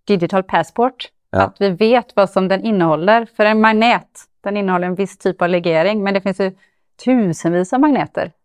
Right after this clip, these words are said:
Speaker 1: Så du må ha koll på vad du stoppar in.
Speaker 2: Ja, jag blev fascinerad för några år sedan av dessa videorna nere från Long Beach, där de kommer med stora skip som de, eh, kör in på stranden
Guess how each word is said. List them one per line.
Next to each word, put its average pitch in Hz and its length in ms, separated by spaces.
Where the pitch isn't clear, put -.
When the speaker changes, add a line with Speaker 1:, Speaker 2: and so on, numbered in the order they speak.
Speaker 1:
Så - 180
du 233 200
må 240 300
ha 233 140
koll 226 320
på 208 140
vad 202 140
du 214 60
stoppar 220 360
in. 202 360
Speaker 2:
Ja, 104 200
jag 101 360
blev 98 180
fascinerad 95 520
för 101 140
några 95 220
år 87 100
sedan 87 340
av 87 260
dessa 92 200
videorna 85 560
nere 82 300
från 82 380
Long 80 260
Beach, 85 480
där 90 160
de 87 140
kommer 82 220
med 82 120
stora 82 540
skip 87 320
som 85 260
de, 82 260
eh, 80 300
kör 85 360
in 85 260
på 82 500
stranden 107 440